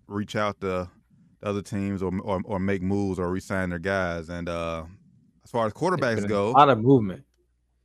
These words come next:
Speaker 1: Facts. As far as quarterbacks go, man, uh, the two, actually, matter of fact, the two biggest names in free agency, uh,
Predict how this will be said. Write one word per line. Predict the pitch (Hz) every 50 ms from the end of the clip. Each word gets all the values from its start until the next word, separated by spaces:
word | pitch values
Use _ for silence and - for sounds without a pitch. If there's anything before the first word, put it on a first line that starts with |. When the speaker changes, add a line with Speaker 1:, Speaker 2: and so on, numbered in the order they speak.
| _ _ _ _ _ _
Speaker 1:
Facts. | - 101 104 82 - - - - - - _
As | - - -
far | - 120 113 107
as | 104 -
quarterbacks | - - 139 135 131 113 117 113 110 98
go, | 95 107 104 107 104
man, | 101 101 98 98 101 101
uh, | 98 98 95 95 92 92 90 98 107 - _ _ _ _ _ _ _ _ _ _ _ _ _ _ _ _
the | -
two, | 78 - 127 135 151
actually, | 135 131 117 117 117
matter | 113 113
of | 110
fact, | 135 131 110
the | 95
two | - - 131
biggest | 120 127 123 113 110
names | 120 123 123 123 110 101
in | 113 110 107
free | - - 123 135
agency, | 147 131 113 - - 98 90 82 82 - _ _ _ -
uh, | 104 95 92 95 95 92 95